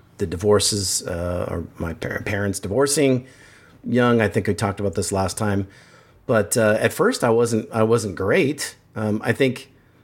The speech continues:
uh, you know, you get, you get your parents to say, "Hey, you're, you're, uh, oh, that's so cute, Johnny." Or, uh, "Yeah, keep going. Uh, that, you know, it's a piece of crap," or something. But you get the, you know, the positive feedback from your parents to start drawing, and you start drawing more.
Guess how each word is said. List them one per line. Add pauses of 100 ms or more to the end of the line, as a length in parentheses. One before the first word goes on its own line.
(160)
uh, (400)
you
know,
you
get,
you
get
your
parents
to
say,
"Hey,
you're,
you're,
uh, (380)
oh,
that's
so
cute,
Johnny." (540)
Or,
uh, (480)
"Yeah,
keep
going.
Uh,
that,
you
know,
it's
a
piece
of
crap,"
or
something.
But
you
get
the, (300)
you
know,
the
positive
feedback
from
your
parents
to
start
drawing,
and
you
start
drawing
more.